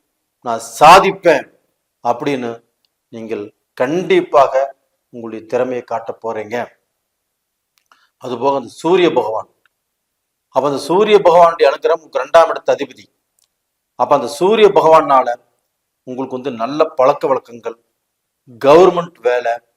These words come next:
அரசாங்க உத்தியோகம், உங்களுக்கு ப்ரமோஷன்,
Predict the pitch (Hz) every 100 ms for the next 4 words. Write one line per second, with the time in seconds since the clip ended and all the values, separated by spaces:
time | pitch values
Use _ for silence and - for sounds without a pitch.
0 | _ _ _ _ - 120 165 170 185 175
1 | 170 156 123 - 175 170 147 - - _
2 | _ _ _ _ _ - 135 139 139 113
3 | _ _ 147 175 196 175 - 135